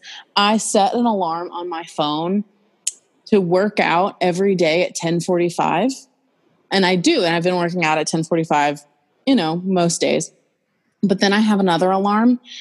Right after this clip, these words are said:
at eleven thirty to take a shower. And my husband is like, "Why do you need an alarm to tell you to take a shower?" And I was like, "Because after I work out, I will sit on the couch and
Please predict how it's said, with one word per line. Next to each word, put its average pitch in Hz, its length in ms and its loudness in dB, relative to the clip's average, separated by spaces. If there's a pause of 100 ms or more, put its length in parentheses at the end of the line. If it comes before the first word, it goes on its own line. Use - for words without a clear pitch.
(220)
at 185 120 2
eleven 175 640 2
thirty 233 760 0 (540)
to 185 460 2
take 202 200 0
a 190 40 -2
shower. 151 440 -2 (760)
And 196 160 2
my 175 140 2
husband 190 360 0
is 185 120 0
like, 170 240 -2 (480)
"Why 165 400 2
do 196 100 2
you 262 120 4
need 202 200 2
an 190 80 0
alarm 156 500 -2
to 160 120 -4
tell - 380 -4
you 156 180 -2
to 151 80 -6
take 143 300 -8
a 156 40 -6
shower?" 147 320 -4
And 147 100 -4
I 147 40 -4
was 156 100 -8
like, 160 100 -4 (300)
"Because 196 320 0
after 175 320 0
I 233 120 2
work 202 260 -2
out, 180 260 0 (100)
I 175 140 0
will 185 180 -2
sit 180 440 -4
on 190 160 -4
the 170 100 -6
couch 170 800 -6 (1200)
and 180 400 -2